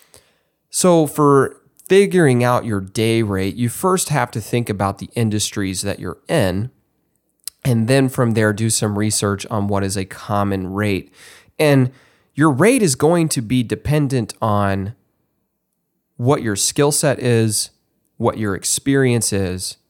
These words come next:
and what kind of equipment you have. Those different factors play a huge role in what you can or cannot charge in your specific industry. The reason why industries matter is because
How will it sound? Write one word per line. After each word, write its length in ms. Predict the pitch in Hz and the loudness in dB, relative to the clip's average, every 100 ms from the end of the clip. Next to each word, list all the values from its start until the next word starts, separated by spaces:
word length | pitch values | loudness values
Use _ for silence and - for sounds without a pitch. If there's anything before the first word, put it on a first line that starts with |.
| _ _ _ _ - | _ _ _ _ -4
and 180 | 117 107 | -2 0
what 160 | 120 | -2
kind 220 | - 123 107 | -2 -4 -4
of 80 | |
equipment 460 | - - 131 120 - | -6 -6 -4 -4 -6
you 140 | 117 | -4
have. 380 | 107 92 82 - _ _ _ - | -4 -4 -6 -10 _ _ _ -8
Those 320 | 123 143 175 | 0 2 2
different 340 | 156 160 139 - | -2 -2 -4 -2
factors 560 | 139 139 - 104 101 | -2 -2 -4 -6 -6
play 300 | - - 123 | -6 -2 -2
a 20 | |
huge 360 | 104 - 143 120 | -2 0 0 0
role 520 | 107 123 117 113 117 _ - _ | -2 0 2 0 -4 _ -20 _
in 180 | 120 110 | -2 0
what 140 | 113 | 0
you 120 | 113 110 | -2 -4
can 300 | - 110 104 | -4 -2 -2
or 80 | |
cannot 500 | 98 - 104 95 90 | -4 -4 -2 -2 -4
charge 580 | - 165 135 98 95 - _ _ _ - | -4 0 2 0 -4 -10 _ _ _ -4
in 200 | 117 107 | -2 0
your 260 | 104 110 | 0 -2
specific 580 | 101 - 101 - 92 95 | -2 -4 -6 -6 -8 -4
industry. 520 | 123 113 - 85 127 - - - _ - _ _ _ _ | -2 -2 -4 -10 -14 -18 -20 -20 _ -20 _ _ _ _
The 100 | - | -2
reason 380 | 143 254 285 277 | 0 2 0 0
why 440 | 196 170 151 123 _ _ - | 2 2 2 -2 _ _ 0
industries 680 | 147 147 139 - 120 107 104 | 2 2 0 0 -2 -2 -4
matter 720 | 98 107 120 110 90 98 - - | -2 0 0 -2 -4 -6 -8 -2
is 180 | 120 | -2
because 580 | 123 147 - 175 151 - | -2 -6 -2 0 0 -4